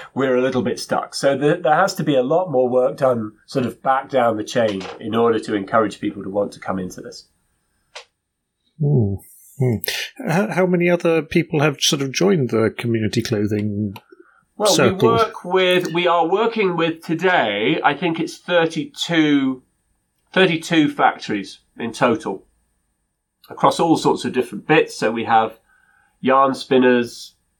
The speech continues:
Speaker 1: textile weavers, textile knitters,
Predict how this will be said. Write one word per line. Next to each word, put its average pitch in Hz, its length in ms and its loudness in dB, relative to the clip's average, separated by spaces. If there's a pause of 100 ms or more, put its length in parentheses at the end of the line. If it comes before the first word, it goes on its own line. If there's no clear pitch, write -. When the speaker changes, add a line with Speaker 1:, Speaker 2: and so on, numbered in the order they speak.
(320)
Speaker 1:
textile 117 480 0
weavers, 113 560 -4
textile 117 460 -2
knitters, 113 720 -2